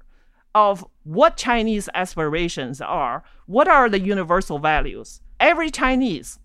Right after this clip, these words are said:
like myself, and, and I know thousands, tens of thousands of fellow Chinese like myself, who share these values, but so many of them are silenced, especially those in China. Constant censorship,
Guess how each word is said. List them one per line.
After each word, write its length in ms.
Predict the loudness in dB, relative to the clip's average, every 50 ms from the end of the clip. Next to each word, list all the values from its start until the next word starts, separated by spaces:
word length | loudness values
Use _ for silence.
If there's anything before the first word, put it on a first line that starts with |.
| _ -18 -4
like 240 | 0 2 2 2 2
myself, 480 | 2 0 0 0 2 2 2 2 2
and, 260 | 0 0 -2 -2 -4 -8 -14 _ -6 -4
and 200 | -2 0 2 2
I 140 | 2 2
know 240 | 4 4 4 4 2
thousands, 760 | 0 -2 2 4 6 6 6 6 2 0 -4 -6 -8 -12 -16
tens 400 | -18 -4 0 2 2 2 2 0
of 140 | -2 -2 2
thousands 480 | 4 4 4 4 2 -2 -6 -8 -10
of 160 | -12 -14 -18 -20
fellow 340 | _ 2 2 4 4 2
Chinese 680 | 0 0 -2 -2 0 0 -2 -4 -6 -8 -10 -12 -14 -18 _ _ -20 -20 -20 _ -4
like 240 | 0 2 2 2 2
myself, 640 | 0 0 -2 0 2 2 2 4 2 0 -8 -18 _ _ -20 -20 _ _ _ _
who 400 | -4 -2 0 0 0 -2 -4 -8 -10 -18 _
share 400 | -10 -6 -2 0 2 2 2 2
these 260 | 2 -2 -2 -4 -2
values, 640 | 0 2 4 4 2 0 -2 -4 -6 -6 -8 -10 -16 -20 -20 _ _ _ _ _ _ 2
but 220 | 2 2 2 -4
so 320 | -4 2 4 4 4 4
many 200 | 4 2 2 4
of 200 | 4 4 2 0
them 300 | -4 -6 -6 -6 -12 -16 _ _ _ -6
are 100 | -6 -6
silenced, 720 | -2 0 2 4 4 4 2 0 -2 -6 -10 -16 -18 -14 -12
especially 580 | -12 -10 2 2 4 4 4 0 -2 -2 -2
those 360 | 0 2 2 2 2 0 -2 -4
in 160 | -6 -6 -6
China. 460 | -2 0 2 2 2 0 -2 -8 -12 -18 -20 -20 -20 _ _ _ _
Constant 580 | 0 4 6 6 6 4 2 -2 -4 -4 -4 -6
censorship, 800 | -2 0 0 0 0 -2 -4 -6 -6 -8 -10 -10 -12 -12 _